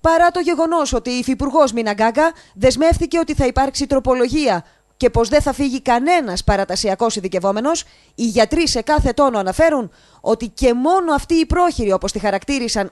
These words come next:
διαχείριση του δραματικού προβλήματος δείχνει την ποιότητα του ενδιαφέροντος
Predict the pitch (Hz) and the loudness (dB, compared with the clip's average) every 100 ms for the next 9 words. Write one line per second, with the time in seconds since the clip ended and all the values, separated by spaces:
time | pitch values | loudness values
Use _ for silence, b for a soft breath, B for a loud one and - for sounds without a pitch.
0 | - 214 220 220 311 240 196 208 220 220 | -4 0 0 0 -2 -2 -4 -4 -2 0
1 | 233 226 226 240 330 226 202 214 220 233 | 0 0 -2 -2 -2 0 0 0 0 0
2 | 339 - B B B B 196 359 285 240 | -2 -4 B B B B 0 2 0 -4
3 | 226 214 247 320 339 247 226 214 214 202 | -4 -2 4 4 2 -2 0 -2 0 0
4 | 233 233 247 320 | 2 0 0 -2